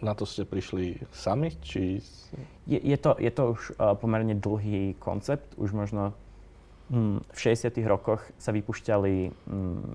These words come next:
Speaker 2: am-, americké, rôzna sieť amerických univerzít vyvíjala takýto meteorologický systém, s tým, že
Speaker 1: Mhm.
Speaker 2: vtedy to bolo tiež, že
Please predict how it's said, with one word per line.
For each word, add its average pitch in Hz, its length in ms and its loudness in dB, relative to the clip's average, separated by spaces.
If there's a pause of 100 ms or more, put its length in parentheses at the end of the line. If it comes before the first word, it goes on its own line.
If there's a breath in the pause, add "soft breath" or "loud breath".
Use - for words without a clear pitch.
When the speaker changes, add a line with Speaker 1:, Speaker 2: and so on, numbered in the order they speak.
(100)
Speaker 2:
am-, 101 240 -2
americké, 101 560 -2
rôzna 101 400 0
sieť 98 240 0
amerických 95 400 -4
univerzít 98 320 0
vyvíjala 98 440 4
takýto 104 280 -8
meteorologický 104 720 -4
systém, - 400 -6
s 120 80 -6
tým, 98 160 -4
že 101 80 2
Speaker 1:
Mhm. 101 80 -2
Speaker 2:
vtedy 101 160 2
to - 100 -6
bolo 95 180 2
tiež, 104 220 0
že 98 140 -2